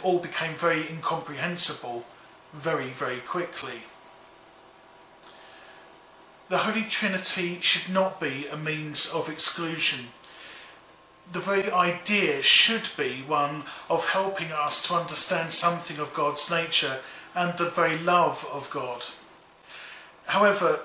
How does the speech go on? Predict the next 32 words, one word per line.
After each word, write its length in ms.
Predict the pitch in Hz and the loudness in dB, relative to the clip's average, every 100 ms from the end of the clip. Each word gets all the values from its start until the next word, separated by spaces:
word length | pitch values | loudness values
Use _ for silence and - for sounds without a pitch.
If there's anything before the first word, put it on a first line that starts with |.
| - - - - - | -10 -20 -20 -20 -14
the 80 | 175 | -8
problem 360 | - 220 220 | -2 0 0
comes 400 | 214 190 175 156 | 0 0 0 0
is 180 | 180 - | 0 2
that 120 | 185 | 2
often 420 | 190 202 - 160 151 | 4 2 0 -6 -4
we 120 | 165 | 0
end 260 | 170 170 | 0 0
up 160 | 151 - | -2 -2
trying 300 | - 160 156 | -4 -4 -2
to 240 | - 143 | -2 0
work 380 | 156 147 - - - - - - | 0 0 -2 -8 -10 -16 -16 -2
on 260 | 165 170 - | 0 0 -2
difficult 500 | 196 - - 151 - | -4 -4 -4 -6 -6
formulas. 760 | - 202 165 123 117 - - | 2 2 2 -2 -8 -4 -2
We 300 | 165 156 151 - - | 0 -2 -4 -10 -8
end 200 | 175 170 | -4 -2
up 180 | 170 165 | -2 -2
creating 500 | - 175 175 175 160 - | -2 2 4 2 -2 -2
difficult 480 | 160 - - 139 | -4 -6 -8 -8
definitions. 1040 | 160 135 - 151 185 - - 220 - - - - - - - - - - - - | -6 -6 -6 -2 2 2 2 -4 -4 -4 -6 -18 -20 -20 -20 -20 -20 -20 -10 -2
And 120 | 190 | 0
the 80 | 196 | 2
definition 720 | 233 233 220 214 - 180 175 | 2 2 2 4 6 4 0
of 380 | 170 175 165 - | 0 2 2 2
the 100 | 170 | 2
Holy 240 | 170 165 | 2 2
Trinity 600 | 151 190 160 - 143 135 123 - - - - - - | 0 -2 -2 -4 -4 -6 -10 -18 -20 -20 -20 -18 -8
is 240 | 190 - | -2 -2
really 240 | 175 151 147 | 0 -2 -2
rather 340 | 127 127 131 | -4 -4 -4
difficult. 720 | 170 - - 147 123 - | -4 -4 -6 -10 -8 -8